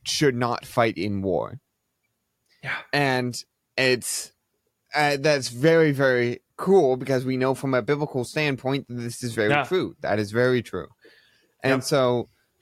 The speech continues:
Speaker 1: um, I just thought that was a very interesting point that not
Speaker 2: Yeah.
Speaker 1: only Santa, not only does Santa follow
Speaker 2: <laughs>
Speaker 1: Aslan and God, but he
Speaker 2: Yeah.
Speaker 1: also mirrors biblical principles. He,
Speaker 2: Yep.
Speaker 1: he tells
Speaker 2: Yep.
Speaker 1: them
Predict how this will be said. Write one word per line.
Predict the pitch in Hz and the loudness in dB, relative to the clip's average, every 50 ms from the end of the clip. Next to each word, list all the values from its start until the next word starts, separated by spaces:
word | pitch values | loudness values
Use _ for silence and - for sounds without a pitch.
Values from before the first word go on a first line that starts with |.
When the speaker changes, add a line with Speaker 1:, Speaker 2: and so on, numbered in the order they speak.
| _ _ _ _ _ _ _ _ _ - - - - - - - | _ _ _ _ _ _ _ _ _ -20 -20 -20 -20 -12 -4 0
Speaker 1:
um, | 127 135 127 120 120 120 113 110 104 - - _ _ _ _ _ _ _ _ _ - | 2 2 2 2 0 -2 -4 -6 -8 -10 -14 _ _ _ _ _ _ _ _ _ -2
I | 117 127 131 123 | 0 0 0 0
just | 120 127 120 | 0 -2 -2
thought | - 117 98 110 | -2 -2 0 0
that | 117 110 | 0 -2
was | 110 107 110 | -2 -2 -2
a | |
very | 110 120 117 117 110 95 | 0 0 2 2 0 0
interesting | 123 117 113 117 113 - 127 117 110 | -2 -4 -6 -8 -8 -6 -6 -6 -4
point | - 160 156 143 110 | -2 -2 0 2 2
that | 135 135 135 | 2 0 2
not | 139 139 143 143 | 2 0 2 2
Speaker 2:
Yeah. | 147 | 0
Speaker 1:
only | 147 143 143 139 | 0 0 0 0
Santa, | - - 170 170 170 165 160 - - - | 0 0 0 2 2 0 0 -2 -4 -4
not | - 139 156 165 175 175 | 0 2 2 2 2 2
only | 175 170 165 165 | 2 2 2 2
does | 139 143 135 127 - | 4 4 2 2 2
Santa | - 165 156 160 156 180 147 | 0 0 0 2 0 0 0
follow | - - 135 131 131 127 127 127 | 2 2 2 4 4 4 2 2
Speaker 2:
<laughs> | - 170 - - 160 135 | 0 -4 -4 -4 -2 0
Speaker 1:
Aslan | 127 135 135 135 127 - 135 131 127 123 120 | 2 2 2 2 2 0 0 2 2 2 2
and | 120 117 117 120 | 0 -2 0 0
God, | 123 120 110 110 107 110 113 117 127 127 _ _ _ _ _ _ | 2 2 2 2 2 2 0 -2 -4 -6 _ _ _ _ _ _
but | - 135 135 | 2 2 2
he | 131 131 | 4 2
Speaker 2:
Yeah. | 139 | 2
Speaker 1:
also | 143 143 147 151 - - 160 139 127 120 117 117 117 120 - _ _ _ | 4 4 4 2 2 2 2 4 4 4 4 2 0 -2 -6 _ _ _
mirrors | 123 135 139 143 143 143 139 135 131 123 117 | 0 2 4 4 4 4 4 4 2 0 -2
biblical | - _ 143 135 135 113 135 120 - - 120 107 101 | -4 _ 2 2 2 2 0 -2 0 0 -2 -2 -2
principles. | - - 123 110 107 - - 90 90 73 53 - - - | -2 -2 -2 -2 -2 -4 -6 -4 -4 -4 -6 -6 -10 -6
He, | 127 113 117 | -2 0 0
Speaker 2:
Yep. | 117 117 117 120 151 | 0 0 0 0 0
Speaker 1:
he | 131 123 117 | 0 -2 -4
tells | - - - - 139 139 135 139 135 117 120 | -4 -4 -2 0 2 2 2 2 0 -2 -2
Speaker 2:
Yep. | - | 0
Speaker 1:
them | 127 123 113 110 110 107 104 101 101 | 0 2 2 0 -2 -4 -6 -10 -12